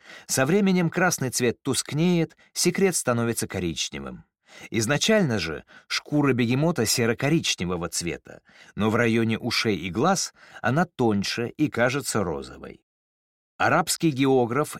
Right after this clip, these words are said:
Ибн Аль-Факих, живший в девятом веке, писал, что зубы гипопотама способны избавлять от болей в желудке. Подтвердить или опровергнуть эти сведения не представляется возможным.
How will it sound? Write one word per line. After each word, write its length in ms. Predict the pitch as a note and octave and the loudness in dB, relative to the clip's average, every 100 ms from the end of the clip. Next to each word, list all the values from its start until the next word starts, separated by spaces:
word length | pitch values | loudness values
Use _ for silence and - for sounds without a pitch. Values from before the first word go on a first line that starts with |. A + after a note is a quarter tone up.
| - | 0
Ибн 360 | F#3 D#3 D#3+ - | 2 4 0 0
Аль-Факих, 800 | C#3+ - A2+ - G2 - - _ _ _ | -2 -2 -6 -4 -6 -6 -16 _ _ _
живший 480 | G2+ C#3 C#3+ - C3 | -4 -2 0 0 0
в 60 | G2+ | 0
девятом 460 | A#2+ A#2 G#2 F#2 | 0 2 0 0
веке, 300 | F#2 A2+ D3 | 0 0 -2
писал, 500 | C#3+ D#3+ - E3+ F3+ | -2 -2 2 2 2
что 320 | D#3+ - F3 E3 | 0 0 2 2
зубы 360 | F3 F#3 D#3+ | 2 2 2
гипопотама 760 | C3+ E3 D#3+ D#3+ - G3 D3 A2+ | 0 -2 0 0 2 0 2 -2
способны 640 | - B2 - D3+ C#3+ D3 | -2 -2 0 0 0 -2
избавлять 680 | - C3 - C3 A2+ C3 D3+ - | -2 -4 0 0 2 2 2 -2
от 160 | B2+ | -6
болей 440 | F#2+ A2 C#3 B2+ A#2 | -2 0 2 2 0
в 40 | |
желудке. 720 | G#2 C3 A#2+ - - - - - _ - - - | -2 -2 -2 -4 -10 -20 -20 -20 _ -20 -20 -6
Подтвердить 720 | - A#2+ - F#3 E3 E3 G#3+ - | -2 -2 0 0 2 0 -2 0
или 200 | F#3+ F3+ | 2 4
опровергнуть 680 | E3+ E3 D#3+ E3 B2+ D3 D3 | 2 2 2 2 0 -2 -2
эти 140 | D3 | -2
сведения 680 | - E3+ E3 A#2 G2+ F#2+ F2 - - | 0 0 0 0 0 0 -4 -10 -4
не 120 | D#3 | 0
представляется 720 | D3+ A#2 - A2 G#2 G2 F#2+ | 0 -2 -2 0 0 -2 -4
возможным. 680 | F2 D2 C#2 C2+ - C2 | -4 -6 -10 -12 -14 -16